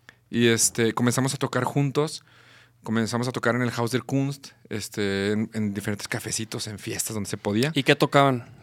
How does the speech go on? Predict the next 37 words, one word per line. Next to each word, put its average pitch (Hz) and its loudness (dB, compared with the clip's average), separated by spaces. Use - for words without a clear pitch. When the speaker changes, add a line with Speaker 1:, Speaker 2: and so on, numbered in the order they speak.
Speaker 1:
Él 147 4
tocaba 175 8
melodión, 147 6
que 123 0
es - -4
el, 107 -4
la 123 -2
Speaker 2:
Ujú. 123 0
Speaker 1:
manguerita 110 0
esta, - -6
y 123 0
yo 123 6
tocaba 139 2
guitarra. 143 0
Al 123 4
principio 139 4
tocábamos 151 4
covers 143 6
de 131 -2
Café 120 -2
Tacuba, 120 4
Maldita 113 2
Vecindad, 104 -2
de 92 -2
los, 95 -6
las 107 -4
cosas 139 -2
que 143 -2
nos 123 2
gustaban. 127 4
Y 135 8
después 147 8
empezamos 151 2
a 147 -8
componer 127 0
nuestra 143 0
música 143 0